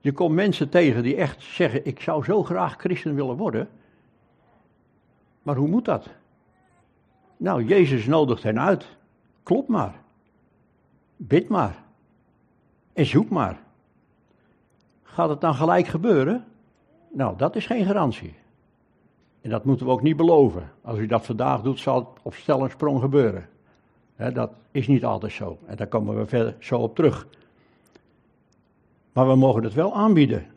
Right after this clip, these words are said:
uit Gods naam. <clears throat> Het is ook vandaag, kan het een oplossing zijn.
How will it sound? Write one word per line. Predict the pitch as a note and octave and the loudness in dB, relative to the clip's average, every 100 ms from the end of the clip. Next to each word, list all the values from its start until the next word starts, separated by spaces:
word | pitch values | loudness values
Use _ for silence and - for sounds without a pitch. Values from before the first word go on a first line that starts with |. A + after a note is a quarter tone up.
| _ _ | _ _
uit | - C3 | -6 -6
Gods | - C#3+ - | -6 -8 -6
naam. | C#3+ A2 F2 E2 _ _ _ _ _ | -6 -4 -8 -14 _ _ _ _ _
<clears throat> | - G#3+ - - C4 G#3 B2+ F#2 - _ | -8 -8 -6 2 6 6 6 -4 -14 _
Het | A2+ C#3+ | -2 0
is | A#2+ | 2
ook | A#2+ | 0
vandaag, | - A2 D#3 F#3 - - - | -4 -4 0 0 -4 -18 -6
kan | E3 | -2
het | D#3+ D#3+ | -2 -4
een | - | -6
oplossing | G#3 D#3 C#3+ A#2 | -4 -4 -4 -4
zijn. | G2+ F#2+ E2+ | -4 -4 -6